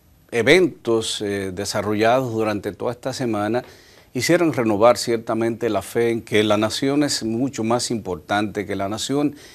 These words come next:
es mucho más allá que tres o cuatro, eh, tres o cuatro desorre-, desorrejados que quisieran no ver el desarrollo de la nación armónico.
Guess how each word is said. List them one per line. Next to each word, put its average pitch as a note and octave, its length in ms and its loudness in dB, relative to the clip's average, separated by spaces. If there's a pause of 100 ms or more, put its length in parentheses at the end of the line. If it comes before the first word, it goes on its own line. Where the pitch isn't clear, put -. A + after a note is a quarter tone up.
(240)
es A#2+ 180 -6
mucho C3+ 300 2
más C3+ 260 2
allá C#3 380 0
que G#2+ 140 -4
tres C#3+ 420 0
o A#2 100 -6
cuatro, B2 500 -2 (340)
eh, G2+ 320 -8
tres C#3+ 240 0
o C3+ 60 -4
cuatro C3 360 0
desorre-, G#2+ 640 -2
desorrejados A2+ 840 2 (500)
que C3+ 160 0
quisieran D3+ 680 6
no D3+ 160 6
ver C#3+ 320 6
el A2 300 -4
desarrollo A2+ 580 0
de G#2+ 120 0
la G#2 100 -2
nación A#2+ 440 -2
armónico. G#2+ 720 2